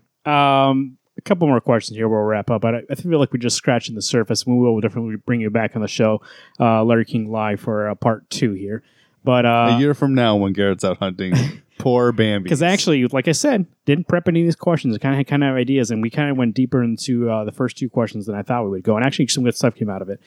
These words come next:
Speaker 1: In terms of, like, you, we, you were talking about, like, uh, people see you reading comics and may not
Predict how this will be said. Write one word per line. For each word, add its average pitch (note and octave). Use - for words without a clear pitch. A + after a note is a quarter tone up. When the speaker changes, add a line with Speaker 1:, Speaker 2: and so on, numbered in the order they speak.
Speaker 1:
In D#3
terms A#3+
of, C#3+
like, D3
you, E3+
we, D#3
you E3
were D#3+
talking F3
about, A#2
like, A2
uh, G#2+
people B2
see -
you A#2
reading A2+
comics A#2
and A2
may A#2
not A#2